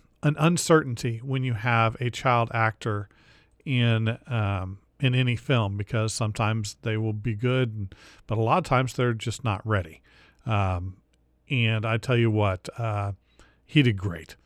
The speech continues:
I mean, especially the training that must have been done to,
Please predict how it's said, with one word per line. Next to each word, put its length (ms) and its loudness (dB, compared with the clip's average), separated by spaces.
I 80 -2
mean, 240 2
especially 840 0
the 240 -2
training 540 0
that 120 -2
must 300 -2
have 140 0
been 420 0
done 480 0
to, 220 -4